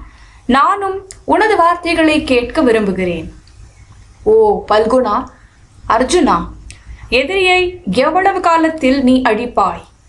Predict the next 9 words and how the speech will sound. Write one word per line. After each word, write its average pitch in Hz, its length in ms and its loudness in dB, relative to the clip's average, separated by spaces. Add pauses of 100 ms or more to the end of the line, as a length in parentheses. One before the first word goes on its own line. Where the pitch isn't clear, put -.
என்று 240 280 2
கேட்டான் 247 580 0
யுதிஷ்டன். 196 560 -2 (420)
இப்படி 175 460 0 (480)
மன்னன் 339 480 0
யுதிஷ்டனால் 269 720 0
கேட்கப்பட்டவனும் 226 960 0 (460)
சுருள்முடி 247 640 2
கொண்டவனுமான 262 760 2